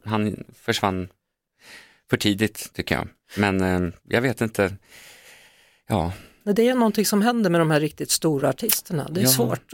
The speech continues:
Speaker 2: att vara så stor,
Speaker 1: Jag
Speaker 2: känns
Speaker 1: tror
Speaker 2: det
Speaker 1: det.
Speaker 2: som
Speaker 1: Det,
Speaker 2: ibland.
Speaker 1: jag tror det. Det
Speaker 2: Ja.
Speaker 1: är, det är väl, ja, det är väldigt, väldigt sorgligt. Men som sagt, han, han <laughs> skrev ju otroligt fina saker.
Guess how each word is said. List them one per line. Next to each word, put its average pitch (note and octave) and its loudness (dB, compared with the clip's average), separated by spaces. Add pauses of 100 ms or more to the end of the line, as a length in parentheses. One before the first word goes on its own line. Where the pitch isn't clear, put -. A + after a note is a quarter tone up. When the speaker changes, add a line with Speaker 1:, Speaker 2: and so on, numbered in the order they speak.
Speaker 2:
att E3+ 0
vara G#3+ 4
så - -2
stor, - -12
Speaker 1:
Jag A#2 0
Speaker 2:
känns B2 4
Speaker 1:
tror G#2 -2
Speaker 2:
det - -4
Speaker 1:
det. - 0
Speaker 2:
som C#3+ -4
Speaker 1:
Det, C#3 -6
Speaker 2:
ibland. A#2 -2 (140)
Speaker 1:
jag A2+ -2
tror B2+ 0
det. F#2+ -2 (420)
Det F#3 0
Speaker 2:
Ja. G3 6
Speaker 1:
är, - 4 (140)
det - 0
är G#2+ 2
väl, G#2 0 (240)
ja, G#2+ 0 (200)
det A2+ 2
är A#2 2
väldigt, A2 0
väldigt G2 0
sorgligt. F#2+ 0
Men G2 0 (800)
som G#2+ 0
sagt, G2+ 0
han, G#2 0
han F#2+ -2 (180)
<laughs> - -2
skrev G#2 0
ju - -2
otroligt - -8
fina E2+ -4
saker. - -6